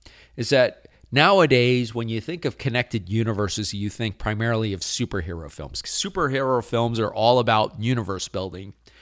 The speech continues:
I'm surprised we haven't seen something similar to that in this genre, because it naturally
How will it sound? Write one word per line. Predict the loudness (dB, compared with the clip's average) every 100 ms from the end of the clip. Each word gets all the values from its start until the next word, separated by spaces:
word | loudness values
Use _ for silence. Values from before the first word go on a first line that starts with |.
| -20 _ 2
I'm | 2 2
surprised | -2 0 4 6 6 4 2
we | 0 2
haven't | 2 0
seen | 0 0 0
something | -2 -2 0 -2
similar | 0 0 2 0
to | 0 -2
that | -2 -4 -8 -16 _ _ _
in | -4 -4 0
this | 2 2
genre, | 2 -4 -4 -6 -12 -18 -20 _ _
because | -4 0 2 2
it | 0 -2
naturally | -2 2 2 2 0 2 2 2 0 0 -4